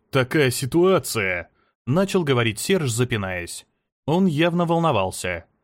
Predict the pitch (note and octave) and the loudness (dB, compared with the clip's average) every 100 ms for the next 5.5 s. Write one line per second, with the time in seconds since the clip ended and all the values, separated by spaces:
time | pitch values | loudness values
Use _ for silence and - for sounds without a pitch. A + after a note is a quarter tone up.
0 | _ D3 G#3 A3+ G#3 G3 G#3+ D#3+ F#2+ F#2+ | _ -2 0 0 -2 -2 0 0 -2 -2
1 | G#2 A2+ G#2+ G2+ - A2+ A2+ - G#2+ F#2+ | 0 0 0 -2 -2 -2 -2 -2 -2 0
2 | A#2 D3+ F3 - B2+ F3+ F#3+ F3+ C#3 F#2 | 0 0 -2 -2 -2 -2 -2 0 0 -2
3 | F#2 - B2+ A2 A2 A#2 A3 F#3 G2+ - | -8 -6 -2 -2 -2 -2 -2 0 -2 -2
4 | B2+ B2 A3 G3+ F#3+ E3 A2 A2 G2 G2+ | -4 -2 -2 0 0 0 -2 -2 -2 -2
5 | A2+ A#2 F#2+ F#2+ E2 | 0 -2 -2 -6 -8